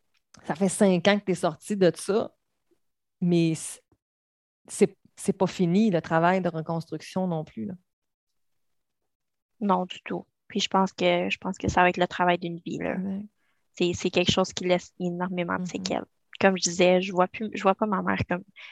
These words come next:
Speaker 2: comme, comme une autorité parentale, là. C'est, ça, c'est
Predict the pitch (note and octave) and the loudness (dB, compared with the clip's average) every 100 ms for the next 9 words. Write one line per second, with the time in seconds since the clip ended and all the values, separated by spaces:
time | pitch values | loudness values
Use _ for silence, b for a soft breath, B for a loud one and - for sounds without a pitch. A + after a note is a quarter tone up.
0 | B _ _ - - - F#3 F3+ - F3+ | B _ _ -18 -4 0 0 0 -4 -2
1 | F3+ F#3 - F#3 - F#3 F#3 F#3 G3 - | 0 0 0 -6 -2 -2 -2 -2 -6 -4
2 | D#3+ - - F#3+ _ - - - G3 - | -4 -4 -10 -12 _ -18 -14 -12 -10 -4
3 | F#3 - F3 | -4 -4 -8